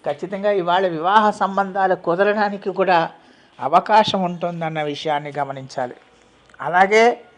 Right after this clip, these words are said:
మీరు ఏదైనా కొత్త ప్రాజెక్టులు కనుక ప్రారంభించాలనుకుంటే, కొత్త కొత్త కార్యక్రమాలు ప్రారంభించాలనుకుంటే,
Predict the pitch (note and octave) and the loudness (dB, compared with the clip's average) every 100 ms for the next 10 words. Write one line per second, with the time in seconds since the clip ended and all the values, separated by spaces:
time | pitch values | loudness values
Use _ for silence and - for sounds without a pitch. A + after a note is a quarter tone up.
0 | _ _ _ - D3+ F3+ G#3+ A#3+ - E3+ | _ _ _ -10 -2 2 4 2 4 2
1 | - A3 G#3 G#3 G#3+ A3+ B3 A3+ G#3+ G#3+ | 2 0 4 4 4 2 0 -2 0 2
2 | G#3 G3 E3+ F#3+ G3+ G3 F#3+ F#3+ F#3+ F#3+ | 0 2 2 2 -2 -4 0 0 0 -6
3 | F#3+ F#3+ G3+ G#3 - _ _ _ _ _ | -6 -2 0 -2 -8 _ _ _ _ _
4 | - - G#3 A3+ A3+ - D#3+ F#3 G#3+ A3+ | -2 0 2 0 0 0 2 2 2 -2
5 | A3 A3 G#3+ G#3 F#3 G3+ G#3 G3+ G3 F#3+ | 2 2 2 2 2 2 -4 -2 0 0
6 | F#3 G3 F#3+ G3+ G#3 | -4 -8 -2 0 0